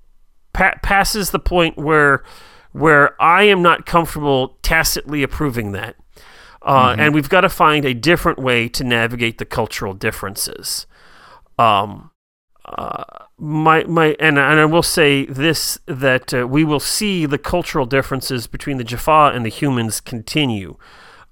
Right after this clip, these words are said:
Speaker 1: um,
Speaker 2: Hmm.
Speaker 1: uh, as the show progresses. So
Speaker 2: Mm-hmm.
Speaker 1: this might actually be the first time we really dig into those differences.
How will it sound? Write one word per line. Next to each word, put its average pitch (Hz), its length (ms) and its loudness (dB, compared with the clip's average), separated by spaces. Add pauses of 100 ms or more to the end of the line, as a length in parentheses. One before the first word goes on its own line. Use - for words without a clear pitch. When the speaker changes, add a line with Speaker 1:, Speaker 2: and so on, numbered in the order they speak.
Speaker 1:
um, 104 500 4 (220)
Speaker 2:
Hmm. - 40 -20 (480)
Speaker 1:
uh, 110 240 6
as 135 300 4
the 135 80 -2
show 123 220 2
progresses. - 800 0 (380)
So 123 380 2
Speaker 2:
Mm-hmm. 92 120 -4
Speaker 1:
this 185 220 2 (1160)
might 220 480 4
actually 226 360 0
be 165 180 -2
the 131 160 0
first - 880 0
time 151 280 4
we 131 120 -2
really 127 560 2
dig 117 320 -2
into 208 360 -2
those 285 280 0
differences. 269 760 -4